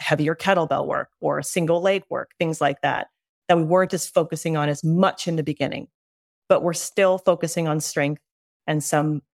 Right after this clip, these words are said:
more, I like to think of, like, world strength and power that's gonna transfer onto the trail. So it's not powerlifting. It's not Olympic lifting. Nothing that, when I use the term strength and power, that's not what I'm referring to,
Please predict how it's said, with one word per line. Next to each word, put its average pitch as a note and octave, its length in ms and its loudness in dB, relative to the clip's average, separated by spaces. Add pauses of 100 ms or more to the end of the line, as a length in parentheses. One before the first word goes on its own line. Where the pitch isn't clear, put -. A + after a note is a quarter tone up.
(340)
more, F3+ 260 4
I F3 140 4
like F3+ 180 2
to - 40 -20
think D#3+ 160 -4
of, D#3 40 -4
like, C#3+ 160 0
world D3+ 360 2
strength C#3+ 360 -2
and D3 140 -2
power - 420 -6 (580)
that's - 200 2
gonna C#3+ 160 2
transfer - 480 0
onto - 200 -2
the C#3 80 -6
trail. - 400 -4 (140)
So D3+ 200 2
it's C#3+ 140 -4
not E3+ 220 2
powerlifting. G3+ 840 2 (420)
It's - 160 -6
not D#3+ 160 4
Olympic G3+ 360 2
lifting. E3+ 520 0 (340)
Nothing F#3 340 2
that, F3 160 4
when F3 100 2
I E3+ 60 2
use F#3+ 200 -2
the G3+ 80 -6
term F#3+ 200 0
strength E3+ 320 -2
and E3 100 -2
power, D#3 260 2
that's D3+ 160 -4
not D#3 160 0
what D#3+ 100 0
I'm D3 80 -2
referring D3+ 500 -2
to, - 280 -4